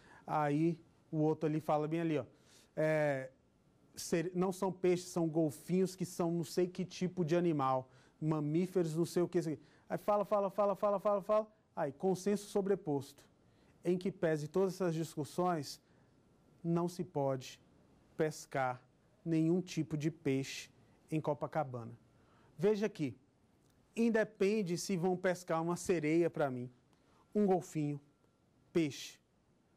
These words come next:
Um consenso sobreposto é aquele que sobrepõe conceitos e a gente respeita,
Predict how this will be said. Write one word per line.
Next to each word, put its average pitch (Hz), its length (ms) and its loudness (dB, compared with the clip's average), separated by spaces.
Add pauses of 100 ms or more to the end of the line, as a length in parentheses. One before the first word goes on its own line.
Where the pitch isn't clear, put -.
(180)
Um 196 80 -4
consenso 185 580 -2
sobreposto 180 600 -2
é 196 40 4
aquele 196 340 2
que 180 300 0 (1080)
sobrepõe 185 800 -2 (540)
conceitos 175 880 -2 (300)
e 381 60 4
a - 100 4
gente 143 360 -2
respeita, 175 760 0